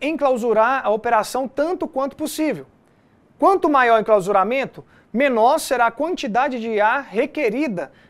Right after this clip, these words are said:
pela exaustão. Na figura, podemos ver um exemplo bom e outro ruim de enclausuramento da fonte.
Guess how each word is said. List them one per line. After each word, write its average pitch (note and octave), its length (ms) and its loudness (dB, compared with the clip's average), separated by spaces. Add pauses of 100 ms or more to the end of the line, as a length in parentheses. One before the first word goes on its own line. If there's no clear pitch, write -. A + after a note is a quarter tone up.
(100)
pela B3+ 180 4
exaustão. B3+ 600 -2 (840)
Na A#3 140 2
figura, A#3+ 560 -2 (500)
podemos A#3 500 0
ver G3 460 -2 (220)
um A#3+ 100 -2
exemplo C4 460 -2
bom A3+ 480 0 (280)
e D4 140 0
outro C4+ 320 2
ruim D4 480 -2 (380)
de F3+ 160 -4
enclausuramento B3+ 1200 0 (920)
da F3+ 140 -2
fonte. A#3 580 2